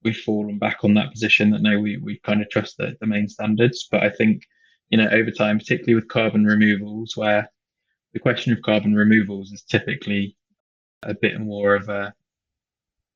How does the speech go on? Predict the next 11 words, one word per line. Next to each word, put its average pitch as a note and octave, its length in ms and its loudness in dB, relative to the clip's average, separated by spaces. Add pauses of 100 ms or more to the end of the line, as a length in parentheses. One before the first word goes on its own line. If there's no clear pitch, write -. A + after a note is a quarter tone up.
(360)
it's - 120 -2
like G#2+ 140 0
a G#2 60 -6
gap - 280 -2
funding B2 400 4
problem. C3+ 380 0 (300)
Like, - 120 0
if G2+ 100 -2 (120)
you're - 120 -4
trying A2+ 180 0
to, G#2 180 0